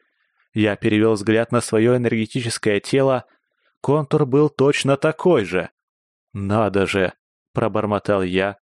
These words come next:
а светловолосый уточнил. "Ты что, не обращал на это внимания все то время, пока живешь здесь?" "Как-то не до того было",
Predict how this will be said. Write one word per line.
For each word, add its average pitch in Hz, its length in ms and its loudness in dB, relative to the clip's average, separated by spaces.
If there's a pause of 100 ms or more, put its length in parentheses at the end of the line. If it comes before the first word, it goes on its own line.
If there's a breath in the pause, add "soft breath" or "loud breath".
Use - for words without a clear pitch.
а 123 160 -4
светловолосый 147 880 2
уточнил. 113 680 -2 (640)
"Ты 104 200 2
что, 98 520 -2
не 92 140 -4
обращал 127 600 0
на 123 60 2
это 127 220 2
внимания 107 720 0 (220)
все 117 320 0
то 120 260 0
время, 120 420 2
пока 120 400 0
живешь 113 440 2
здесь?" 95 540 -2 (760)
"Как-то 107 480 0
не 120 140 0
до 120 160 2
того 120 400 2
было", 120 420 0